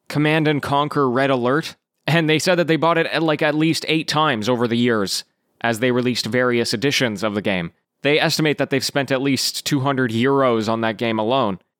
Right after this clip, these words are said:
which is wild, right? Like, the, the first release of Red Alert was nineteen ninety-six. So for a game to be so impactful like that, obviously is, I mean, it's every game developer's wet dream.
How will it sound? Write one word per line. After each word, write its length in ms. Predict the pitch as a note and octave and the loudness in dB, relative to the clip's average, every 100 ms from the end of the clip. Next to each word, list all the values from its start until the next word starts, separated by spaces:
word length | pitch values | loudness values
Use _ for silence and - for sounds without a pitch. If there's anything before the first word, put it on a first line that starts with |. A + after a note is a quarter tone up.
| _ | _
which 160 | F#3+ G3+ | -2 0
is 120 | F#3 | 0
wild, 480 | F#3 F#3+ F#3+ C#3+ A#2+ | 2 2 2 2 2
right? 200 | C#3+ E3 | 2 2
Like, 160 | C#3 | 0
the, 160 | D#3+ C3+ | 0 0
the 140 | C#3+ | -2
first 380 | - F#3+ - - | 0 0 2 0
release 520 | D#3 C#3+ D3 F#3 - | 0 0 2 0 0
of 160 | C3+ A#2 | 0 0
Red 160 | C3+ | 0
Alert 320 | B2 C3 D3+ A#2+ | 2 2 0 0
was 160 | A#2+ | -2
nineteen 480 | B2 C#3+ C3 C#3+ C3 | -2 -4 -2 -2 0
ninety-six. 760 | B2+ C3+ A2+ - E3+ D#3+ - - _ _ _ | 0 0 0 -2 -2 -2 -4 -8 _ _ _
So 160 | - | -4
for 180 | C3 C#3+ | 0 0
a 40 | C3 | 0
game 200 | D3+ C#3+ | 0 2
to 60 | |
be 100 | C3 | 0
so 240 | - C#3+ D3 | 0 0 0
impactful 640 | A#2+ - C#3 - C#3 A#2 | 0 -2 -2 -2 -2 0
like 220 | G#2 G2 | 0 -2
that, 200 | G2+ F#2 | -2 0
obviously 500 | G#2 G#2+ - A2+ G2 | 0 -2 -4 -2 0
is, 260 | F#2 - - _ | -2 -6 -12 _
I 60 | A#2 | -6
mean, 140 | A2+ | -4
it's 120 | G#2+ C3 | -2 -2
every 220 | A#2+ A2+ | -2 -2
game 240 | A2+ G#2+ | -2 -2
developer's 480 | G#2+ G#2+ G#2+ G#2+ F#2 | 0 0 0 -2 -2
wet 160 | G#2 F#2+ | -4 -2
dream. 340 | A#2+ C3 | -2 -2